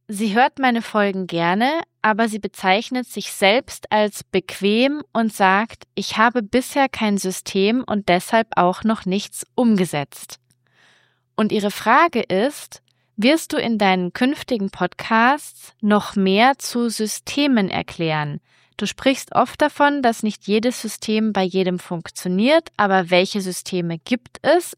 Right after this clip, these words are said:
außer Marie Kondo und Fly Lady noch? Und wie funktionieren diese Systeme schrittweise? Und ich hab mir beim Lesen gedacht, ja, genau darüber müssen wir sprechen.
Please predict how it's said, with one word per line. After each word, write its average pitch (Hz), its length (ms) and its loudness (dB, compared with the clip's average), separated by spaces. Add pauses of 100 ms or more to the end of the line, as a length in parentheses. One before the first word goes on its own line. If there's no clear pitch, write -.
außer 196 380 2
Marie 190 360 0
Kondo 190 480 0
und 185 140 -2
Fly 180 260 2
Lady 185 320 0
noch? 254 360 2 (540)
Und 285 400 2
wie 247 140 2
funktionieren 220 720 0
diese 208 240 -4
Systeme 202 560 -4
schrittweise? 156 800 -6 (1120)
Und 226 120 -2
ich 247 120 -4
hab 285 120 2
mir 294 120 -2
beim 262 180 0
Lesen 247 360 0
gedacht, 202 580 -2 (160)
ja, 208 420 4 (200)
genau 233 480 2
darüber 220 520 4
müssen 202 380 -2
wir 214 100 -4
sprechen. 175 800 -10